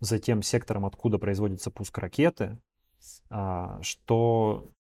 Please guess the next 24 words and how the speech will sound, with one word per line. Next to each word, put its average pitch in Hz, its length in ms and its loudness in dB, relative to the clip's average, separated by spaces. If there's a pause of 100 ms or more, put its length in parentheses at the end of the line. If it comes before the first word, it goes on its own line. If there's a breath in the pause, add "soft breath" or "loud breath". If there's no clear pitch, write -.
(880)
ну, 127 160 -2
не 101 120 -2
факт, - 200 0
что - 160 -4
было, 117 420 0
потому 101 280 -2
что - 160 -4
нужно 107 240 2
понимать, 107 560 0
что 98 600 -6 (280)
вы 107 140 -4
не 104 100 0
можете 113 280 -2
покрыть 104 420 -2
всю - 160 -4
территорию 98 680 0
Украины 107 580 0
или 101 100 2
даже 95 220 -2
всю - 160 -6
те-, 101 160 -10
всю 101 380 0
линию 101 300 2
фронта 123 580 2